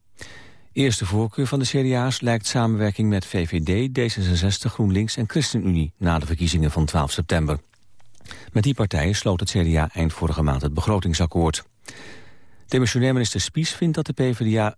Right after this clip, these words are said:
een kapitale blunder heeft begaan door niet mee te doen aan dat akkoord. Maar volgens haar en de andere kandidaatlijsttrekkers is een middenpartij als de P V D A een aantrekkelijker optie dan samenwerking met de S P of de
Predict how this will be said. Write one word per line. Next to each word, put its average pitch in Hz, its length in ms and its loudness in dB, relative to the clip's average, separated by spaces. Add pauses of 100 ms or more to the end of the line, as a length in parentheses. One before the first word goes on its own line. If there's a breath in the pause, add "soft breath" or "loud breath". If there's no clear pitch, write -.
een 87 140 -2
kapitale 104 500 0
blunder 123 300 2
heeft 82 160 0
begaan 82 360 0
door 87 140 2
niet 95 160 2
mee 107 160 0
te 87 100 -6
doen 76 280 -2
aan 71 80 -4
dat 73 160 0
akkoord. 76 420 0 (600 loud breath)
Maar 113 200 2
volgens 95 240 0
haar 101 280 4
en 107 140 -2
de 85 80 2
andere 95 280 0
kandidaatlijsttrekkers 87 1080 0
is 76 100 -4
een 78 120 4
middenpartij 87 640 0
als 80 100 -6
de 87 100 -6
P 78 200 0
V 78 60 -2
D 76 140 2
A 85 220 2
een 76 140 -6
aantrekkelijker 123 580 0
optie 107 380 -4
dan 87 300 0
samenwerking 80 640 0
met 76 140 0
de - 180 -6
S - 120 -4
P - 120 -4 (220)
of 87 240 -2
de 90 100 0